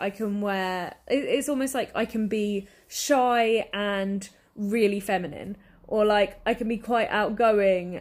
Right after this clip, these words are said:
and really feminine, or I could just be, do you know, do you know what I mean? Like, it's almost like a mix and match of outfits,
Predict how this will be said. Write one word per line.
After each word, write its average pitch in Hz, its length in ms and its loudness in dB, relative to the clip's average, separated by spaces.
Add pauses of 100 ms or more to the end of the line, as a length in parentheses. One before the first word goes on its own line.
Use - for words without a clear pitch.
and 180 300 -4
really 185 260 -2
feminine, 160 460 -8
or 208 440 4
I 208 100 0
could 202 260 -4
just 214 260 -4
be, 208 480 -2 (300)
do 269 100 -4
you 277 100 2
know, - 60 -2
do 262 140 -10
you 294 40 -4
know 294 80 2
what 269 60 0
I 269 60 -2
mean? 285 200 -2
Like, 254 200 0
it's 240 160 0
almost 226 340 -2
like 262 140 -2
a 247 40 0
mix 226 300 0
and 208 80 -4
match 190 260 -4
of 190 120 -6
outfits, 180 580 -4